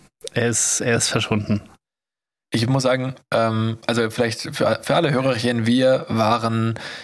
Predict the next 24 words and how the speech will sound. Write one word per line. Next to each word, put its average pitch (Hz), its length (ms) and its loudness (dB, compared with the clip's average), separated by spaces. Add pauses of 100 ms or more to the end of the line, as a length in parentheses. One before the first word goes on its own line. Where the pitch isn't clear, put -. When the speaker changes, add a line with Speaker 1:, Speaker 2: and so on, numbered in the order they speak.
(120)
Speaker 2:
gemeinsam 117 420 0
mit 117 100 0
meinen 110 300 0
Brüdern, 127 680 2 (280)
Shoutout 127 600 2
an 123 120 2
euch, 123 500 0
ähm, 113 560 0 (360)
auf 113 100 -2
dem 113 40 0
Sportplatz 139 760 -2 (100)
Speaker 1:
Ja. 110 200 2
Speaker 2:
und 110 360 0
haben 117 140 2
einfach 123 240 0
mal 131 100 2
gekickt. 135 460 -4 (360)
Wir 127 200 0
haben - 120 0
<laughs> - 40 -12
einfach 143 260 0
zwei 120 220 0
Bälle 117 240 2
mitgenommen 160 480 0